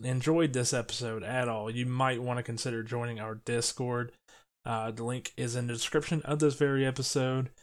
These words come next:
Talk with us about what game you think should get revived or a sequel or whatever. Or some video game news that you wanna talk about. What game are you playing? All that kinda stuff. Join our Discord. Let us know. We would love to talk with you.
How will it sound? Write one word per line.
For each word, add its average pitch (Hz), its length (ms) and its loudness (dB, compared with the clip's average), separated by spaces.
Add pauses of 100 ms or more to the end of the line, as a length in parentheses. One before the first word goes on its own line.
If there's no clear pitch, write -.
(180)
Talk 139 320 0
with 147 100 8
us 143 160 8
about 131 320 2
what 131 380 -2
game 139 300 2
you 135 220 4
think 127 320 0
should 120 160 -6
get 117 180 -4
revived 117 600 -2
or 123 220 -2
a 117 60 0
sequel 117 420 -2
or 117 320 -2
whatever. 117 720 -4 (420)
Or 131 640 4 (200)
some 175 240 2
video 156 340 4
game 135 280 2
news 127 280 0
that 107 100 -2
you 120 80 -4
wanna 117 180 -2
talk 113 280 -6
about. 104 340 -8
What 147 180 -4
game 156 280 4
are 143 40 2
you 131 280 0
playing? 95 500 -8
All 139 240 0
that 143 200 2
kinda 127 220 0
stuff. 107 480 -6
Join 165 300 0
our 151 80 2
Discord. 147 460 0
Let 147 180 -2
us 156 180 0
know. 135 440 -2 (280)
We 143 100 0
would 143 160 2
love 131 360 0
to 123 60 -8
talk 120 360 -4
with 113 160 -6
you. 107 140 -10